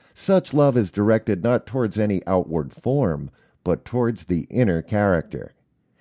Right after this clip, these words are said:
Even when we wish to excite love in a child towards anyone, we do not describe their outward beauty or form,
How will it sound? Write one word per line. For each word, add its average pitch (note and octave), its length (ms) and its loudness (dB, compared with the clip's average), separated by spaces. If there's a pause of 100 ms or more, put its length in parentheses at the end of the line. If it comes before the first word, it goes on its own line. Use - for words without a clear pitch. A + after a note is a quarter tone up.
(300)
Even F3+ 280 4
when E3 160 4
we C3 140 2
wish A2+ 320 0
to A#2 140 0
excite A2+ 420 0
love G#2+ 260 0
in A2 80 0
a F#2 80 0
child A2 600 0
towards E2+ 340 -2
anyone, D2+ 480 -2 (320)
we B2 180 2
do C3+ 160 4
not G#2 240 2
describe F2 520 0
their C#2+ 260 -6
outward F2+ 580 0
beauty E2 380 -2
or E2+ 120 0
form, D#2+ 520 -4